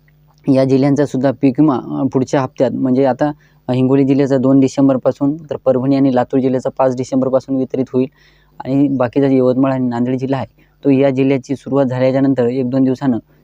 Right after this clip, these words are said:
त्यांची सु-, पण सुरुवात होणार आहे. तर मित्रांनो, ही पंचवीस टक्के अग्रिमची रक्कम शेतकऱ्यांच्या खात्यावर वितरित होण्याला सुरुवात होणार आहे, ही अतिशय चांगली बातमी आहे मित्रांनो. आणि जर तुम्ही जर चॅनलवर नवीन असाल तर चॅनलला सबस्क्राईब करा आणि समोरील जे बेल आयकॉन बटन आहे त्याला दाबायला विसरू नका.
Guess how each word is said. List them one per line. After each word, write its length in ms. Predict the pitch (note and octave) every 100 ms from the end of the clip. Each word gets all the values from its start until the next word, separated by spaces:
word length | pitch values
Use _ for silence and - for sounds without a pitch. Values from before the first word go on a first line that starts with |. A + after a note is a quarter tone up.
| -
त्यांची 260 | C3 B2+ C3+
सु-, 140 | D#3 D#3
पण 140 | C#3
सुरुवात 320 | C3 C3 C3 B2
होणार 220 | C3 C3+
आहे. 120 | A2+ G#2 _ _ _ _ -
तर 60 |
मित्रांनो, 400 | D#3 D#3+ E3 D#3+
ही 180 | D#3+ D#3+
पंचवीस 400 | D#3 D3 C#3+ D#3 -
टक्के 180 | -
अग्रिमची 420 | D3+ B2+ C3+ C3+ C#3
रक्कम 300 | C3 A2 B2
शेतकऱ्यांच्या 480 | - B2 - C3+ C#3
खात्यावर 400 | - A#2 C#3 A2+ G#2+ _ _ -
वितरित 300 | C3 C3+ C#3 -
होण्याला 280 | C3 C3 C3
सुरुवात 340 | - B2 C3 B2
होणार 200 | B2 B2+
आहे, 220 | B2 A#2+
ही 80 | B2+
अतिशय 340 | B2 C3+ D3 D3 -
चांगली 340 | C3 C3 C#3
बातमी 260 | C3 B2+ B2+
आहे 80 | B2
मित्रांनो. 340 | B2 B2+ C#3+ - _ _ _ _ -
आणि 420 | B2+ C3+ C#3 B2+ C#3 -
जर 140 | C#3+
तुम्ही 360 | C3 - C#3+ C#3+
जर 100 | D#3
चॅनलवर 460 | - B2 B2+ C3 C3
नवीन 260 | C3+ D3
असाल 240 | C#3 A#2 A2
तर 80 | B2+
चॅनलला 320 | C3 B2+ C3
सबस्क्राईब 460 | - - - D3+ C#3+
करा 160 | C3+
आणि 180 | A#2+ A#2+
समोरील 340 | - C3 C#3+
जे 80 | C3+
बेल 200 | A#2+ B2+
आयकॉन 240 | C3 C3+ C3+
बटन 200 | C3+ A2+
आहे 120 | A2+
त्याला 180 | B2 B2+
दाबायला 300 | B2+ A#2+ C3+
विसरू 240 | D#3 -
नका. 160 | A2